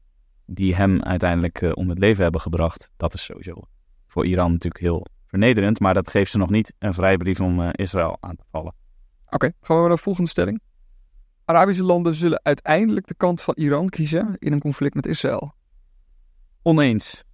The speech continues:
Speaker 1: Ik denk dat we de afgelopen jaren hebben gezien dat, eh, Arabische landen, met natuurlijk Saoedi-Arabië voorop, hun eigen belang, eh, steeds meer centraal zijn gaan stellen en, eh,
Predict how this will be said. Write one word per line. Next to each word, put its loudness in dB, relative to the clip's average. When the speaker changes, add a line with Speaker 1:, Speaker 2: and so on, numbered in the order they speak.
Speaker 1:
Ik -12
denk 2
dat 2
we -2
de 2
afgelopen -2
jaren 6
hebben 0
gezien 2
dat, 2
eh, 2
Arabische 2
landen, 2
met -2
natuurlijk -6
Saoedi-Arabië 0
voorop, -4
hun 0
eigen 2
belang, 2
eh, -2
steeds 0
meer 0
centraal 2
zijn 0
gaan -4
stellen 0
en, -2
eh, -2